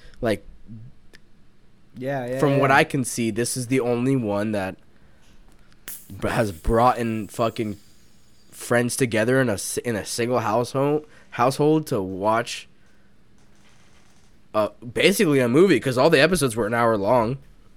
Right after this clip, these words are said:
Speaker 2: Dude, in the last
Speaker 1: An hour
Speaker 2: season,
Speaker 1: and
Speaker 2: some
Speaker 1: some
Speaker 2: of them were
Speaker 1: change.
Speaker 2: more. Yeah.
Speaker 1: Yeah,
Speaker 2: It's crazy.
Speaker 1: an hour and s-, like, some of them were, like, I think,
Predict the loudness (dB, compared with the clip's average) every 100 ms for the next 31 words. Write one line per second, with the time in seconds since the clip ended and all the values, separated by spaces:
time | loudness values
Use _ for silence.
0 | -20 -20 -20 -20 -20 -20 -20 -18 -2 0
1 | 2 0 2 2 0 2 2 2 2 4
2 | 4 4 4 2 2 4 4 4 0 -10
3 | -4 2 4 4 0 -10 -20 -20 -2 4
4 | 6 6 4 2 4 4 4 2 0 0
5 | 2 2 4 4 4 4 2 0 0 2
6 | 0